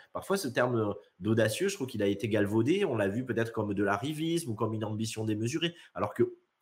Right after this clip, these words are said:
audacieux, c'est, c'est un terme qui est, qui est hyper noble, je trouve. Avoir de l'audace, c'est aussi du panache et c'est aussi oser se challenger et oser être au rendez-vous.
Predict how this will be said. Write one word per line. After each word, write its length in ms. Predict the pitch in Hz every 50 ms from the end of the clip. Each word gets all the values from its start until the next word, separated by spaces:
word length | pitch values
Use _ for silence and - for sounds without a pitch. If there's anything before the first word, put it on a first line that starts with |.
| _ _ -
audacieux, 680 | 123 120 113 113 107 107 107 - - - 214 240 240 - - - _ _ _ _
c'est, 320 | - - - 110 - -
c'est 140 | 107 - 107
un 140 | 95 92 92
terme 280 | - 151 147 147 131 123
qui 280 | - 101 92 87 80
est, 60 | 78
qui 100 | - -
est 60 | - 120
hyper 340 | 113 110 - 110 104 104
noble, 420 | 107 113 143 180 185 135 101 95 90
je 120 | 85 87
trouve. 360 | 82 - - 92 80 76 76 - _
Avoir 260 | 90 95 98 107 107
de 80 | 95 92
l'audace, 600 | 90 92 101 107 101 113 127 165 180 170 - 87 - - _ _ _ _ _ _
c'est 160 | - - 101
aussi 180 | 95 92 - 113
du 140 | 95 87
panache 500 | - 95 92 101 120 147 170 - - - - - - - - _
et 40 | 98
c'est 200 | 87 - 113 113
aussi 560 | 117 117 117 104 104 - - 175 185 170 123 - - - -
oser 340 | 135 127 127 120 117 175 196
se 160 | - - 98
challenger 440 | - 110 95 98 98 98 113 165 156
et 40 | 107
oser 300 | 95 98 98 98 131 165
être 240 | 147 107 - -
au 60 | 95 90
rendez-vous. 480 | 87 87 85 90 87 90 113 123 -